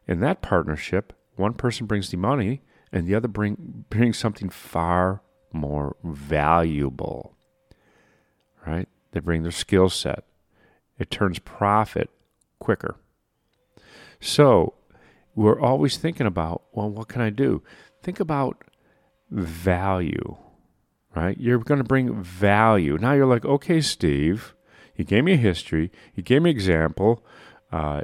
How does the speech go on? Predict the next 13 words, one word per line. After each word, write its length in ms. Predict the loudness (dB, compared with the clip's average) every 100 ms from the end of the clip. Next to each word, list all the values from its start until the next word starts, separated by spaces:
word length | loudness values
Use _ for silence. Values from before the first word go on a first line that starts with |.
| -8
you, 240 | -2 0
you 220 | 0 0
gave 180 | 4 6
me 60 | 6
a 60 |
real 380 | 6 8 8 8
life 360 | 6 2 0 -2
example. 720 | -2 0 2 2 2 0 -2 -2 -4
You 120 | -4
keep 240 | 0 -4
telling 220 | 0 2 4
me 140 | 2 0 _ _
bring 320 | 2 4 2